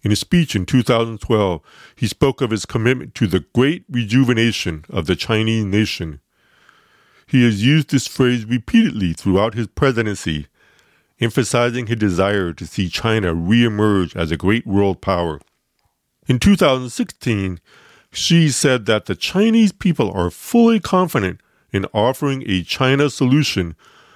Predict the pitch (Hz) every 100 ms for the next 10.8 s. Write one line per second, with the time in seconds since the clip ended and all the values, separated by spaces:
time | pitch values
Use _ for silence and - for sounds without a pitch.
0 | _ - 117 85 120 110 127 139 143 135
1 | - 139 123 - - 95 85 _ 117 117
2 | 123 120 - 120 117 - 104 85 90 -
3 | - 73 73 - _ _ - 104 101 98
4 | 175 139 120 120 117 - 113 101 - 104
5 | 98 87 101 92 - 98 87 - 123 127
6 | 127 - 101 95 - - - - _ _
7 | - 110 143 160 123 90 87 92 107 160
8 | 160 - 113 98 78 71 _ _ _ _
9 | _ 98 - 107 113 127 117 107 110 117
10 | 123 113 - 131 - 87 82 76